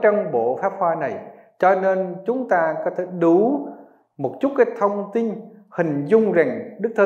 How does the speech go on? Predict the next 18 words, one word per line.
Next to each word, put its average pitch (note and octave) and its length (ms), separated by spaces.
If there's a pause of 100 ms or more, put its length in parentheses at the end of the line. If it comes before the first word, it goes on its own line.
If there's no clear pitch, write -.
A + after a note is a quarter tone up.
Tôn D#3+ 380
nói A3+ 220 (120)
bộ C3+ 160
kinh F#3 200
này A2+ 400 (220)
tại C3 300
núi F#3 240
Linh F3 320
Thứu A3 300
lúc A3 240 (120)
Ngài A2+ 380
đã G#2+ 320
cuối A3 240 (120)
đời. A2+ 480 (1080)
Đã A#2+ 300
cuối G#3+ 140
đời. C#3 220 (1600)
Và E3 580